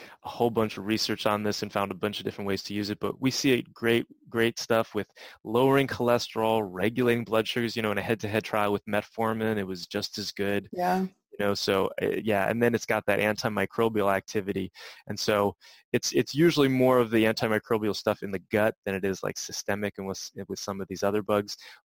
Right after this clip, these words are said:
Speaker 1: But yeah, it's, it's an amazing tru-, treatment. I would have everybody on P C S on it for sure.
Speaker 2: Uh, so, uh, you did mention, you kind of, when you were going through your, your thoughts, um, on P C O S emotions,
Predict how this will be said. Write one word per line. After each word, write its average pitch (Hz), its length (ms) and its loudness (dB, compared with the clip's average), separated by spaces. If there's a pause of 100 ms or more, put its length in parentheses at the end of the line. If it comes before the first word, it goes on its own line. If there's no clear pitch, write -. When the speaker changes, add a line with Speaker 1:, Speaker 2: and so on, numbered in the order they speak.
(120)
Speaker 1:
But 98 220 2 (320)
yeah, 95 220 0
it's, - 300 0
it's - 220 0
an 113 60 2
amazing 104 400 2
tru-, 98 280 -4 (120)
treatment. 98 360 -2
I 101 100 0
would 107 120 2
have 98 260 0
everybody 104 500 2
on 92 160 -2
P 92 160 -12
C - 160 -10
S 87 160 -6
on - 180 -8
it - 80 -8
for - 140 -16
sure. - 260 -10 (960)
Speaker 2:
Uh, - 380 -2 (140)
so, 254 220 6
uh, - 80 4
you 240 280 6
did 320 300 6
mention, 208 680 6
you 180 160 0
kind 190 240 2
of, 175 80 2
when 180 140 4
you 180 80 4
were 165 80 4
going 175 260 6
through 170 220 0
your, 165 340 2
your 160 160 4
thoughts, 160 800 2
um, 156 540 -2 (260)
on 160 200 2
P 170 180 -2
C 165 220 2
O 156 120 6
S 156 360 2 (380)
emotions, 160 920 2